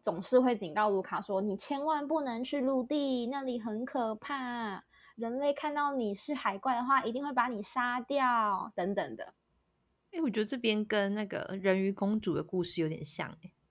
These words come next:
Speaker 1: 哦，对，对，对。
Speaker 2: 因为他也是不能上到，就是叫他不要去岸边，然后他，可是他就很爱去，然后才遇到王子。
Speaker 1: 对。对，对，对，我跟你讲，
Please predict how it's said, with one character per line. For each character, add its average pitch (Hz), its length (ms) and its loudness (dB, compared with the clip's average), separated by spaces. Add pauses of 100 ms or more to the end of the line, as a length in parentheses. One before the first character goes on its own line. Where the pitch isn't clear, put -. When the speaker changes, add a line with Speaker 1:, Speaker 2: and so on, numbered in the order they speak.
(240)
Speaker 1:
哦， 254 420 4
对， 269 120 12
对， 254 180 10
对。 247 140 6 (640)
Speaker 2:
因 240 100 -2
为 - 20 -4
他 269 200 0
也 185 60 4
是 208 60 4
不 233 160 0
能 180 160 2
上 190 220 0
到， - 280 0
就 214 80 -4
是 208 80 2
叫 214 120 -2
他 196 120 2
不 180 120 -2
要 160 80 0
去 - 140 -4
岸 165 260 -2
边， 160 280 0
然 156 120 -6
后 170 100 2
他， 180 160 -4
可 180 140 -2
是 208 80 2
他 208 80 0
就 214 100 0
很 196 160 -4
爱 160 180 0
去， - 400 -4 (120)
然 160 120 -4
后 180 40 -2
才 190 100 0
遇 220 180 6
到 180 120 2
王 165 260 -6
子。 - 140 -8 (220)
Speaker 1:
对。 226 180 4
对， 220 180 4
对， 202 140 4
对， 180 100 4
我 180 60 2
跟 208 120 0
你 214 60 2
讲， 175 260 -2